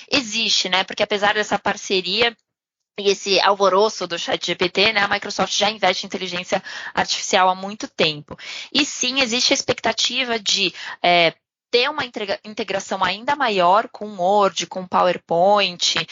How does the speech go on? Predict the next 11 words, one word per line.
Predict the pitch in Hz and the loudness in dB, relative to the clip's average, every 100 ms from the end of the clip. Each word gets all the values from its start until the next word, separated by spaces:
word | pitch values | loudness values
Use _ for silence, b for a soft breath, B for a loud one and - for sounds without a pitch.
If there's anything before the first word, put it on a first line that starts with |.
| B B | B B
é, | 180 | 0
com | 165 208 | 0 0
o | 196 | 0
Excel, | 196 - 190 196 - B B | -2 0 2 2 -2 B B
pra | 233 | -2
que | - | 0
a | 233 | -2
gente, | 220 220 - 233 - | -2 -4 -4 -4 -8
isso | 226 240 | -4 -2
ajude | 214 214 233 | -2 -6 -2
a | 240 226 - | 2 2 0